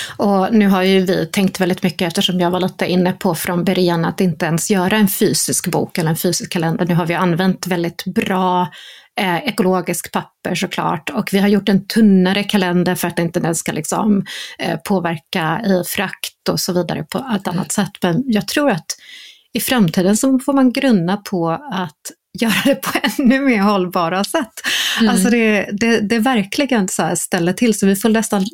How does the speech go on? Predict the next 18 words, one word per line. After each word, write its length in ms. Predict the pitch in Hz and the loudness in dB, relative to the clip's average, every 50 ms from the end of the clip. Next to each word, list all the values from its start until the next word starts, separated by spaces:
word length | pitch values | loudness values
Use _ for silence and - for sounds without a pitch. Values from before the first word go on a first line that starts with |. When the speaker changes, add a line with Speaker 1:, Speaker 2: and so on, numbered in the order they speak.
| - _ - | -10 _ -2
Speaker 1:
jag 260 | - 214 208 208 - | 0 2 2 2 0
kommer 200 | - 240 247 240 | 0 2 4 6
nog 140 | 233 - 196 | 6 6 4
sätta 300 | - 208 190 - 202 208 | 2 0 0 0 0 0
upp 240 | 233 226 - - - | 0 0 -2 -6 -4
det 80 | 160 170 | -2 -2
lite 220 | 170 165 - - | -2 -2 -2 -2
grann 320 | 170 165 160 160 170 165 156 - | -2 0 0 0 -2 -2 -2 -2
på 80 | 175 | -2
min 420 | 170 165 165 170 170 233 247 196 165 | -2 0 0 -2 -2 -4 -4 -2 0
wishlist 520 | 202 196 - - - 185 165 160 - - | 0 0 0 -2 -2 -2 -4 -4 -4 -4
här 160 | - 180 160 160 | -2 -2 -2 0
inför 260 | 156 180 - - 180 | 0 -2 0 0 0
den 120 | 170 156 | -2 0
här 100 | 160 170 | -2 -2
portalen. 600 | 160 - 190 190 - 214 208 208 208 185 160 156 170 | -2 -4 -4 -2 0 0 0 0 0 0 -2 -4 -6
Att 140 | 165 - | -6 -6
inte 400 | 175 165 156 - - 170 160 160 | -6 -6 -6 -6 -6 -4 -4 -6